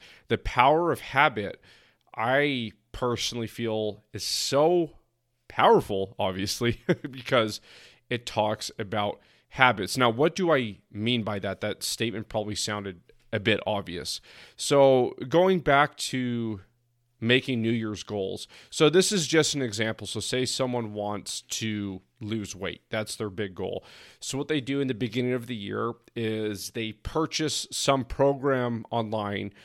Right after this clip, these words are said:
where someone creates meal plans for them. Now, again, there's nothing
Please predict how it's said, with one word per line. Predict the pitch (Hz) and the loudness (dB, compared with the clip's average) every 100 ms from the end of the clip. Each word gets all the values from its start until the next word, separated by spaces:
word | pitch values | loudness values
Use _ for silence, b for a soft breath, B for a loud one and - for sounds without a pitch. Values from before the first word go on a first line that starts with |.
| B B | B B
where | - 123 | -2 2
someone | - 143 131 131 | 4 6 6 4
creates | - 139 120 - - | 0 -4 -2 -2 -6
meal | 101 113 110 | -4 -2 -4
plans | - 92 - - | -6 -10 -10 -12
for | - 82 | -12 -12
them. | 78 - - B B B _ | -10 -12 -14 B B B _
Now, | 110 151 113 85 - _ _ _ _ _ | -2 2 2 0 -8 _ _ _ _ _
again, | 101 120 151 107 92 92 | -10 -2 0 0 -2 -6
there's | 110 110 98 | -4 -2 -2
nothing | 113 117 147 143 135 101 98 | 0 2 2 2 -4 -4 -6